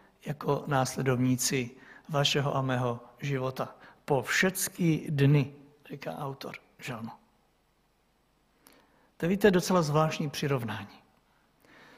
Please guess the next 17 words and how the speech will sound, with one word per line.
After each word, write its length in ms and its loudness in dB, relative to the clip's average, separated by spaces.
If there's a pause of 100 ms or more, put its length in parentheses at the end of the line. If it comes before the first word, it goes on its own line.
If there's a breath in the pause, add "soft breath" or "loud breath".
(580 soft breath)
Nad 120 4
zněním 280 10
ekumenického 600 6
překladu 480 2
jsme 200 2
se 140 -2
pozastavovali 760 0
minule 540 2 (120)
a 100 -2
já 100 4
věřím, 320 0
že 100 -2
jsme 360 -2
z 120 -12
toho 180 -2
získali 400 -4
požehnání. 720 2